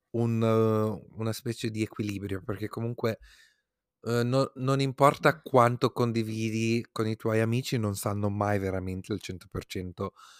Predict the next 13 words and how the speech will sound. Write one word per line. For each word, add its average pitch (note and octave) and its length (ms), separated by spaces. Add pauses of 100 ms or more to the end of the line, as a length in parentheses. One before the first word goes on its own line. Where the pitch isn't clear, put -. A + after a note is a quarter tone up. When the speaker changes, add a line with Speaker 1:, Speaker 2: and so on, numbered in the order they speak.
(260)
Speaker 1:
quello B2+ 200
che A#2+ 120
succede G#2+ 340
nella G#2 280
relazione, B2+ 720
quello A#2 240
che - 140
magari A#2 420
hai A2 80
fatto - 380
tu, A2+ 260 (500)
sia - 260
concia-, A#2 460